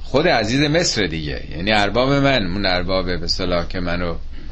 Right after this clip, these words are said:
از کودکی خریده، تا بدون انی لم اخنه بالغیب، من در غیاب او که خونه نبوده من خیانت نکردم، این اتهامات رو تا حالا به من گفتن، اونم فکر می‌کنه با این همه خوبی که به من کرده، من وقتی که غایب بوده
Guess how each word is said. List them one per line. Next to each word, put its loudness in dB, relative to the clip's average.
از -4
کودکی -4
خریده، -2
تا -2
بدون 0
انی 0
لم 2
اخنه 2
بالغیب، 0
من 2
در 2
غیاب 2
او 2
که -4
خونه 0
نبوده 2
من 2
خیانت 2
نکردم، 0
این -2
اتهامات 0
رو -2
تا -4
حالا 2
به 2
من 0
گفتن، 0
اونم 0
فکر -2
می‌کنه 0
با 2
این 2
همه 2
خوبی -2
که -2
به -2
من 0
کرده، 2
من 2
وقتی -2
که -4
غایب 2
بوده 0